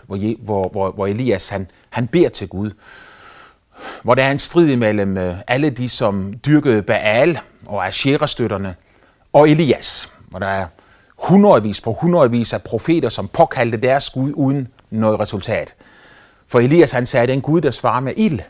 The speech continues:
han er Gud." Og når de så var færdige, havde råbt hele dagen, så er det, at vi kommer frem til aftentid, hvor Elias, han bare beder en enkelt bøn, og så siger, "Herre, vis dig i dag som Gud, og lad det kendes, at jeg er din tjener."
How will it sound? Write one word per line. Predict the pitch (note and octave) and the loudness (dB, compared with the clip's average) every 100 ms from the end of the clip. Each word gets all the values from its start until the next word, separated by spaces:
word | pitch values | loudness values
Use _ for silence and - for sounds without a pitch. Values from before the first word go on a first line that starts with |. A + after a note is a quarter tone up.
| _ | _
han | - A#2+ | -8 -4
er | A2+ | -4
Gud." | F#2 E2 - _ _ _ _ _ - _ _ _ - | -6 -10 -14 _ _ _ _ _ -20 _ _ _ -4
Og | A#2 | 0
når | |
de | C3+ | 4
så | F3+ | 6
var | G3+ | 6
færdige, | E3+ E3+ F#3 F#3 | 6 4 4 4
havde | C#3+ C3+ | 4 4
råbt | C3 D#3 | 2 0
hele | - D#3+ D#3 | -2 0 2
dagen, | D#3 C#3+ A#2+ | 2 2 0
så | A2+ C3+ | -2 0
er | A#2+ | 2
det, | C#3+ | 2
at | B2+ | 0
vi | A2+ | -2
kommer | A#2 A2+ | -6 -6
frem | - B2+ | -2 -2
til | - | -2
aftentid, | A2+ B2+ - A#2+ - G#2+ | -4 -4 -6 -8 -6 -4
hvor | G2+ | -2
Elias, | G#2 B2 G2+ | -2 -2 -4
han | - G#2 | -4 -2
bare | G2+ | -2
beder | G#2 A#2 | -2 -4
en | G2+ | -4
enkelt | A2 G#2 F#2 | -4 -6 -8
bøn, | G2 F2 | -8 -8
og | E2 | -10
så | F#2 | -12
siger, | - F#2+ G2 - | -10 -10 -10 -8
"Herre, | - G#2+ A2 - _ _ _ _ _ _ | -2 0 0 -4 _ _ _ _ _ _
vis | - B2+ C3 - | -6 -2 -2 -2
dig | F#2+ G2 | -4 -6
i | A2 | -4
dag | G#2+ G2+ | -2 -4
som | G2 F#2 | -8 -8
Gud, | G2+ G#2 - _ _ _ | -8 -8 -12 _ _ _
og | G2+ | -8
lad | F#2 | -8
det | G2 | -8
kendes, | - G#3+ A3 - - _ _ _ - | -6 -4 -4 -6 -12 _ _ _ -14
at | G2 | -8
jeg | F#2 | -6
er | |
din | F#2 F2+ | -6 -8
tjener." | D#2+ D2+ | -10 -12